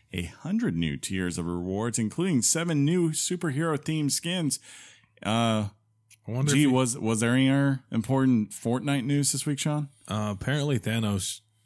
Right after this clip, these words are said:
Speaker 2: is a playable character.
Speaker 1: Well,
Speaker 2: And
Speaker 1: that doesn't seem important at all.
Speaker 2: he, uh, you can't, you can't pick up anything with Thanos, but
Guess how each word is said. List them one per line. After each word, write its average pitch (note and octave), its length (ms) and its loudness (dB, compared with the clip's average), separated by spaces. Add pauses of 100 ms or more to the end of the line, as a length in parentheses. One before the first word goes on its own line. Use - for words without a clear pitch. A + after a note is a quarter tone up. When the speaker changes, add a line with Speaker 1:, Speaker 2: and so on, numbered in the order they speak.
(100)
Speaker 2:
is F#2+ 140 -4
a F#2+ 40 -4
playable F#2+ 360 -2
character. F#2+ 520 -4
Speaker 1:
Well, A2+ 100 0
Speaker 2:
And G2+ 60 0
Speaker 1:
that A2+ 160 0
doesn't F2 280 -2
seem F#2 200 -2
important G2+ 440 -2
at F#2+ 40 0
all. D2+ 80 -2
Speaker 2:
he, G2 220 2
uh, F2+ 380 -2 (320)
you G#2+ 160 -2
can't, C3+ 420 -2
you G#2+ 100 -4
can't C#3 260 -2
pick C3+ 220 0
up B2+ 160 -2
anything B2 400 0
with A#2 160 -2
Thanos, A#2+ 400 0
but - 200 -6